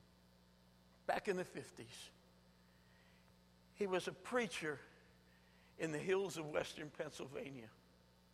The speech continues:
God spoke to him to go to New York City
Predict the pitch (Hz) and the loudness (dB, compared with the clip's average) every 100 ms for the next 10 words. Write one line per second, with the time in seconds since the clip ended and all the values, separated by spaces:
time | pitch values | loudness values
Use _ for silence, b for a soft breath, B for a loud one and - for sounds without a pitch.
0 | - - - - - - - - - - | -20 -20 -20 -20 -20 -20 -20 -20 -20 -16
1 | - 175 - - - 214 196 - 156 139 | 2 4 6 2 2 4 4 2 -4 -2
2 | 147 151 190 202 190 190 175 - - - | 0 4 4 6 6 8 6 4 0 0
3 | - | -2